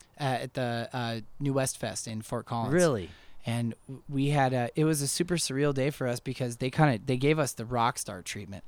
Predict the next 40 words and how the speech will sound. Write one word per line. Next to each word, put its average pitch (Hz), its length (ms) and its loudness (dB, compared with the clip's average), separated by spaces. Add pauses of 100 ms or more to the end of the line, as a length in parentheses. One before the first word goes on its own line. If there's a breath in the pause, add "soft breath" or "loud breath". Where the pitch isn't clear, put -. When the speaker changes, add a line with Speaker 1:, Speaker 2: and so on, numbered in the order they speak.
Speaker 1:
all 110 180 -2
day 104 300 -6
to - 100 -8
the 139 80 -8
point, 135 320 0
like, 123 180 -2
we 139 120 2
had 139 160 2
our 120 140 0
own, 123 260 -4 (540 soft breath)
we 160 120 8
don't 214 200 8
take 202 160 4
ourselves 151 340 2
seriously, 107 540 -2
okay? 127 360 -4 (100)
Like, 120 200 -6
especially 147 400 0
not 131 180 -2
like 120 200 -8
that. 92 180 -6
Like, 107 140 -14
we're 143 80 -4
not 135 240 -2
divas, 113 420 -8
you 123 100 -4
know? 120 200 -4
So 110 280 -4 (360 loud breath)
it 143 80 0
almost 143 260 4
kinda 135 200 2
becomes 123 340 -4
uncomfortable 120 520 -4
when 117 120 -6
you 113 80 -4
have 120 180 -2 (240)
people 127 320 -2
that 117 140 -2
are 107 60 -4
your 107 200 -4